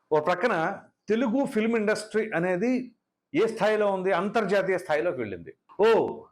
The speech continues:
తెలుగు ఫిల్మ్ ఇండస్ట్రీ, we have lot of respect, we have lot of expectations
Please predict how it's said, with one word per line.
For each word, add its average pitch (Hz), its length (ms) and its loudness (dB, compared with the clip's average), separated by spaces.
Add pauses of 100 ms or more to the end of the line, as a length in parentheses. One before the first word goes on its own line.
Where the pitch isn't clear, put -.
(140)
తెలుగు 202 200 0
ఫిల్మ్ 165 220 -2
ఇండస్ట్రీ, 120 300 -8
we 156 120 0
have 180 160 0
lot 156 140 0
of 147 100 -2
respect, 123 540 -8 (500)
we 147 100 0
have 156 160 2
lot 147 160 2
of 151 80 -2
expectations 135 800 -6